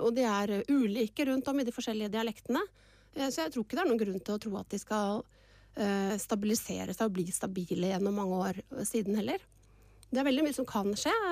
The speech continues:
Lyder kan gå i veldig mange forskjellige retninger, og det er jo, og det er jo sånn vi kjenner det igjen. Det er jo faktisk sånn, eh, veldig mye av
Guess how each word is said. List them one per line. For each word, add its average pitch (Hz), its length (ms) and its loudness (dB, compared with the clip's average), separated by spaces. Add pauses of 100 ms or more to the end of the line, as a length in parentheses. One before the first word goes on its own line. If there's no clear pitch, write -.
(1500)
Lyder 285 400 2
kan 269 160 2
gå 220 80 4
i 233 160 4
veldig 220 240 2
mange 220 240 2
forskjellige 208 480 0
retninger, - 500 -4
og 233 140 0
det 220 60 0
er 208 100 -4
jo, 240 140 2 (100)
og - 160 2
det 226 60 2
er 233 100 4
jo 254 80 -2
sånn 196 180 0
vi 214 140 0
kjenner 208 320 -2
det 185 80 -8
igjen. 202 160 -4
Det 220 80 0
er 220 80 0
jo - 400 -10
faktisk - 540 -10 (680)
sånn, 214 460 0 (400)
eh, 190 640 0 (400)
veldig 202 400 2
mye 185 320 2
av 180 160 -6